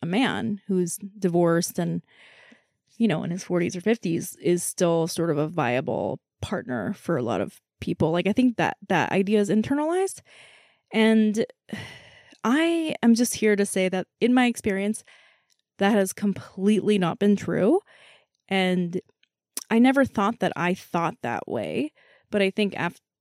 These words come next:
after I started living it, I realized that I did, I did internalize a lot of those messages because of course I did, right? Like,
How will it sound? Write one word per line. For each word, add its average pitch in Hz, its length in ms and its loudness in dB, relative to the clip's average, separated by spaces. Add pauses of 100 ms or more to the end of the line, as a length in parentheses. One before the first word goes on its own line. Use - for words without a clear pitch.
(160)
after 180 520 -2
I 170 160 -2
started 175 400 -4
living 214 300 0
it, 165 200 -4
I - 60 -2
realized 233 500 2
that 180 100 0
I 185 140 2
did, 339 160 2 (260)
I 202 220 -4
did 339 340 0 (140)
internalize 240 500 2
a 180 40 -2
lot 180 160 -2
of 175 100 -4
those 180 220 -2
messages 277 460 -2 (300)
because 381 200 2
of 359 160 -2
course 403 320 -2
I 208 140 4
did, 92 340 -4
right? 208 440 2
Like, 208 400 -2